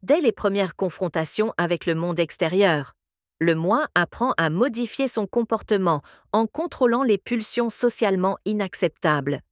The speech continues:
Il a un rôle de médiateur entre les pulsions inconscientes et les critères sociaux et personnels acquis. B. Le surmoi, appelé aussi censeur, il est constitué par l'ensemble des interdits parentaux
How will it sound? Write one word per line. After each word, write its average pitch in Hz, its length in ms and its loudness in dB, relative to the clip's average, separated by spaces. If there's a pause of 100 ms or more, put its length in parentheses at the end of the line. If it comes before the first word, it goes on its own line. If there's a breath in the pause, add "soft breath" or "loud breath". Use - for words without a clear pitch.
(360)
Il 180 160 2
a 165 80 4
un 151 80 2
rôle 202 240 2
de 160 140 2
médiateur 185 800 0
entre 180 260 -2
les 147 120 0
pulsions 170 580 -2
inconscientes 214 680 -2 (320 loud breath)
et 247 80 6
les 277 100 0
critères 302 420 -4
sociaux - 580 -2 (100)
et 269 100 2
personnels 196 720 -2
acquis. 156 420 -4 (600)
B. 180 180 0
Le 247 120 4
surmoi, 196 640 0 (140)
appelé 180 340 0
aussi 160 280 -2
censeur, 185 640 0 (320 soft breath)
il 220 100 0
est 269 140 2
constitué 311 600 -4
par 196 220 0
l'ensemble 240 560 0
des 180 240 2
interdits 220 480 0
parentaux 208 760 0